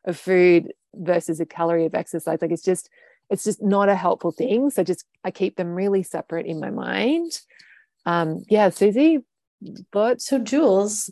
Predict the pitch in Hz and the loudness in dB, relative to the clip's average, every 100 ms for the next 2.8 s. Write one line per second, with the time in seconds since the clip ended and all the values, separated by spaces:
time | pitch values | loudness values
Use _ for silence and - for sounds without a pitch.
0 | - 247 294 285 262 240 202 180 175 175 | -2 0 2 4 6 4 4 0 -2 0
1 | 185 185 190 170 170 185 185 175 139 127 | -2 2 2 4 2 2 0 0 2 2
2 | 131 110 85 - 214 208 202 | 2 0 0 2 4 4 2